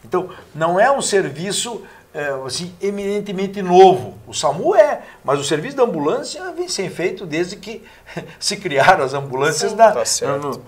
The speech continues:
Speaker 1: na prefeitura. Não, não, não é, não é uma coisa nova. É, ele foi agregado hoje ao samu. Então o pessoal é mais ou menos, estão trabalhando mesmo em conjunto, né? Mas é mais um serviço do samu.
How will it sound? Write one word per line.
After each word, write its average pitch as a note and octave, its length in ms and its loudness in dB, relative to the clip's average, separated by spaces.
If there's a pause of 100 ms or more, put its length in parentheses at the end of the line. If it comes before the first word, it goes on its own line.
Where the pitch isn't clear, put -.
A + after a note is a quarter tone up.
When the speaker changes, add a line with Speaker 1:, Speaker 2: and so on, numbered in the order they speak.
(120)
Speaker 1:
na - 100 0
prefeitura. B2+ 560 0
Não, B2 220 -4
não, A#2+ 140 -10
não A#2 360 -8
é, D3 140 -2
não B2+ 100 -8
é D3+ 60 2
uma F#3 140 4
coisa E3 240 4
nova. C#3+ 320 6 (320)
É, A#2 80 -10 (200)
ele C#3+ 160 -8
foi F3+ 220 0
agregado F#3 840 2
hoje A#2+ 400 -4
ao A2 120 -10
samu. A2+ 440 -10 (280)
Então C3 260 -4
o D#3 60 -4
pessoal D#3 440 6
é E3+ 40 4
mais E3 180 0
ou C#3 80 0
menos, D#3+ 340 -4 (220)
estão D3+ 180 -2
trabalhando D3 460 6
mesmo D3+ 260 -2 (120)
em C3+ 220 -8
conjunto, F3+ 720 0 (420)
né? B2 300 -4 (320)
Mas A#2+ 160 0
é C3 80 2
mais E3+ 520 2
um G#3+ 160 -4
serviço F#3 720 -2 (400)
do D3+ 100 -10
samu. C#3+ 400 0